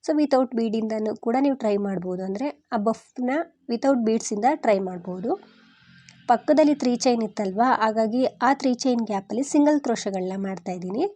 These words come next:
ಅದೆಷ್ಟು ಇಡ್ಸುತ್ತೋ ಅಷ್ಟು ಸಿಂಗಲ್ ಕ್ರೋಶೆನ ಮಾಡ್ಕೊಳ್ಳಿ. ನಾನಿಲ್ಲಿ ತ್ರೀ ಚೈನ್ ಗ್ಯಾಪಲ್ಲಿ ನಾಲ್ಕು ಸಲ ಸಿಂಗಲ್ ಕ್ರೋಶೆನ ಮಾಡ್ತಾ ಇದ್ದೀನಿ. ಲಾಕ್ ಆದ್ಮೇಲೆ, ಆ, ಥ್ರೆಡ್ ಖಾಲಿಯಾಗಿತ್ತು ಅಂತ ನಾನು ಗಂಟು ಹಾಕ್ಕೊಂಡಿದ್ದೆ,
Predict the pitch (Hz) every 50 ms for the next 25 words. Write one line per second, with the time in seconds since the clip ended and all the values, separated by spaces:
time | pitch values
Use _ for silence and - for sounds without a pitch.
0 | _ _ _ _ _ _ _ _ _ _ _ _ _ _ - - 247 208 240 233
1 | - - - 302 277 - - 277 277 - 277 262 - - 262 247 - 226 214 208
2 | 214 220 - 226 220 - - 220 208 196 190 185 185 175 - - 196 196 208 220
3 | 226 226 220 214 208 202 202 240 285 277 - 254 247 247 - 254 233 220 214 208
4 | 196 190 - - 196 226 254 247 220 196 214 262 294 285 - - 220 214 247 254
5 | - 262 220 208 208 202 208 - 196 196 - 196 190 185 185 185 180 175 - 190
6 | 180 185 196 185 202 262 370 415 - _ _ _ _ _ _ _ _ _ _ _
7 | _ _ _ _ - - - - - - - - - - - - - - - -
8 | - - - - - 339 277 277 285 285 - 254 233 220 226 208 196 185 196 226
9 | 302 370 359 _ _ - - - _ - - 233 226 226 220 226 233 254 262 -
10 | - - 269 254 233 233 240 233 214 214 214 - 226 214 220 240 220 214 214 214
11 | 208 196 190 202 202 208 220 208 196 - - 190 185 180 170 208